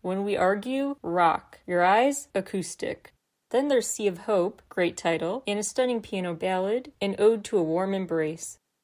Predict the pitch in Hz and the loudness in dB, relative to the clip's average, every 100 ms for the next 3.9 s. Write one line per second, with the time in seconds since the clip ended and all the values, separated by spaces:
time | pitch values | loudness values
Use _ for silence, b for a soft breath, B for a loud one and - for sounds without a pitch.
0 | _ 247 269 262 302 277 - 240 220 214 | _ 0 0 2 0 0 0 2 2 0
1 | 190 180 170 170 190 - - 196 185 175 | -2 0 0 -2 -6 -4 -2 2 2 2
2 | 170 160 160 160 170 - 180 170 - 185 | 2 2 2 -2 -4 -4 -6 -4 -4 -2
3 | 175 165 165 160 160 156 160 190 | -4 -4 -6 -6 -6 -6 -6 -6